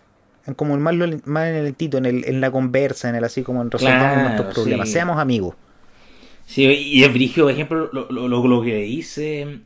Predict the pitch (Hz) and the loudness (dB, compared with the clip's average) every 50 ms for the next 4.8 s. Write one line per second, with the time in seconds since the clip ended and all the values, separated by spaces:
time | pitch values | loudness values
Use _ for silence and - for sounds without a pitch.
0 | _ _ - _ _ _ _ _ - 110 107 113 113 123 127 127 139 139 123 123 | _ _ -20 _ _ _ _ _ -10 -6 -4 -2 -2 -2 -4 -4 -4 -2 0 0
1 | 127 131 147 151 147 147 147 143 139 123 131 127 123 131 131 - 127 123 123 - | 0 0 0 2 2 4 2 2 0 -2 -6 -6 -6 -6 -6 -6 -8 -10 -10 -10
2 | - - - - 110 104 - - 143 139 151 151 139 127 120 117 - - 143 139 | -14 -18 -18 -14 -14 -14 -10 -10 -10 -10 -8 -10 -10 -10 -10 -12 -10 -10 -8 -8
3 | 139 139 139 139 139 139 135 127 127 127 - - 135 117 127 131 139 143 139 139 | -8 -10 -12 -12 -12 -12 -12 -12 -12 -14 -10 -6 -4 -4 -4 -2 -2 -4 -4 -4
4 | 131 127 120 113 107 - _ - 175 139 104 95 98 101 104 | -4 -6 -6 -8 -10 -12 _ -4 -4 -4 -4 -6 -10 -14 -16